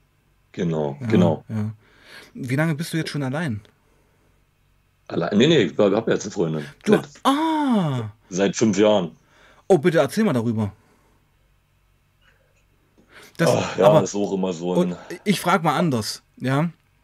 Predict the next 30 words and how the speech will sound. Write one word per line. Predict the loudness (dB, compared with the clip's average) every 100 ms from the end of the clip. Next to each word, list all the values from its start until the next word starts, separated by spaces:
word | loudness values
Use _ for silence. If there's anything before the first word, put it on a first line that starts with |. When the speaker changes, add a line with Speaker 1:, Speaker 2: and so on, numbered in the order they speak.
| _ _ _ -12 0
Speaker 2:
Du | 2
hast | 2
seit | 2
Speaker 1:
Ja. | 2
Speaker 2:
fünf | 2 2
Jahren | 0
eine | -2
Beziehung. | -6 -4 -2 -2 -6 _ -20 -20 -20 _ -4
Das | -2
heißt | 0 -2 0
für | 0
mich | 0
Speaker 1:
Hm. | 0
Speaker 2:
ja | -2
erstens, | -2 -4 -4 -6 -6 -8 -14 _ _ -10
es | -8 0
kann | 0
nicht | 0 -2
total | -4 -6 -6
scheiße | -8 -10 -12
sein. | -14 -16 -20 _ -20 _ _ _ _ _ _ _
Speaker 1:
Nee, | -2 2 2
nee, | 2 0
nee, | 0
das | 0
Speaker 2:
Ja. | -2
Speaker 1:
ist | 2
nur | 2
mein | 4 2
Kopf. | 0 -2